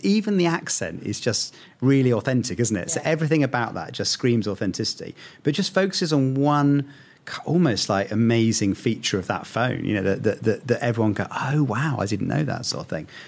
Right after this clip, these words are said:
Speaker 1: But I just thought, you know, you were talking passionately about representation. I thought it was a lovely example, a very simple way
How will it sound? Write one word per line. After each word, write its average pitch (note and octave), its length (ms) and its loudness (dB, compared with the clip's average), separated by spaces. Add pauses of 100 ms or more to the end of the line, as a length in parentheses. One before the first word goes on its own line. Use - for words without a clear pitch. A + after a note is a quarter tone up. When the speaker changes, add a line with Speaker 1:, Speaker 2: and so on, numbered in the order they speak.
(100)
Speaker 1:
But B2 60 4
I G#3 80 4
just C#4 180 0
thought, G3+ 260 0 (220)
you D#3 80 4
know, D3+ 60 6
you C#3 100 6
were - 20 4
talking D3 340 2
passionately B2 360 -2
about G#2+ 200 0
representation. A2+ 800 -2
I - 60 0
thought - 100 0
it G#3 40 2
was E3 100 0
a E3+ 40 4
lovely E3 400 2
example, A#2 600 0
a G2+ 40 -2
very E3+ 300 4
simple B2 420 2
way G2 380 0